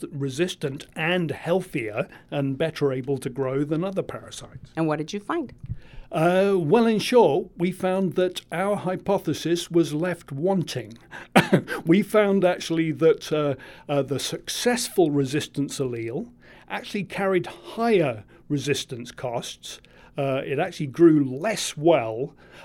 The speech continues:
Speaker 1: uh, than other alleles. Uh, so we have to rethink a little bit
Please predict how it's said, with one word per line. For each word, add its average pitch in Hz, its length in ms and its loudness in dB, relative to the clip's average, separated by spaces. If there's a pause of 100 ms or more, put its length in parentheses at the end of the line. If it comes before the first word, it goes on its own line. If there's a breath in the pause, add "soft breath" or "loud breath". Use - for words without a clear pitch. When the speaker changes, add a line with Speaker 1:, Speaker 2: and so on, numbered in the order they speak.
Speaker 1:
uh, 151 300 4
than 160 560 4
other 170 240 4
alleles. 120 760 -4 (540 soft breath)
Uh, 151 340 4 (160)
so 196 320 6
we 170 220 4
have 170 220 -4
to 139 120 -4
rethink 190 760 -2
a 143 40 0
little 151 320 2
bit 123 360 -6